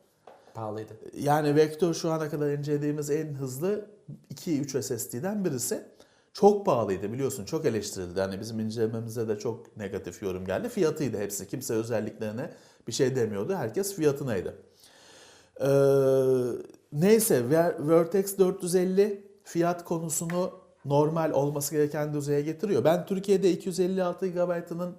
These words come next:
Speaker 2: fiyatını bulamadım. Henüz gelmemiş herhalde. Yüz yirmi sekizi var şu anda, satılıyor. Seksen seksen beş dolar artık K D V.
Speaker 1: İyi.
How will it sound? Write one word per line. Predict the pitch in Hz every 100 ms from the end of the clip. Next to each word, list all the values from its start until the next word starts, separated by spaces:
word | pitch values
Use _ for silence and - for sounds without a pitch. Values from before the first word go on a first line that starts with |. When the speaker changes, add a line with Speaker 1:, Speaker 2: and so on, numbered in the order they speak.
| -
Speaker 2:
fiyatını | 175 165 165 175
bulamadım. | 165 185 170 120 185 - _ _ _ _
Henüz | 135 147 135
gelmemiş | 147 170 120 107
herhalde. | 101 170
Yüz | 175 160
yirmi | 170
sekizi | 170 165 165 165
var | 165 165
şu | -
anda, | 107 107
satılıyor. | 107 127 135 151 135 196 - - - - - - _
Seksen | - 180 180 220 214
seksen | 208 202 - 202 202
beş | 196 -
dolar | 139 131
artık | 127 220
K | 220 185
D | 165 104
V. | 90 - _ _ _ -
Speaker 1:
İyi. | 123 147